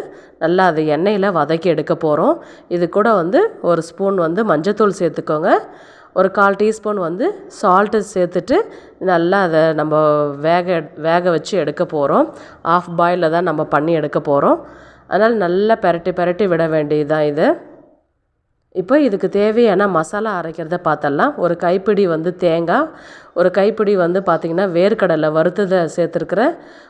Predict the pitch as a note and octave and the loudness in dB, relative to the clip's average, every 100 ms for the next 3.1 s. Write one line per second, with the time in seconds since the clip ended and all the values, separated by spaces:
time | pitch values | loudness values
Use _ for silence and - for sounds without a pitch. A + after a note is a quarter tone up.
0 | - F3 F3+ F3+ A3+ A#3 F#3+ E3+ F#3+ C#4+ | -2 0 0 -2 -2 0 0 0 2 2
1 | F#3+ F3 G#3+ A#3+ F3+ E3 E3 E3 F#3+ D#4+ | 4 2 2 2 0 -4 -6 -4 -2 -4
2 | - - - - F3 F3 - G#3+ G#3+ F3+ | -6 -20 -12 -2 0 0 -4 -6 -4 -4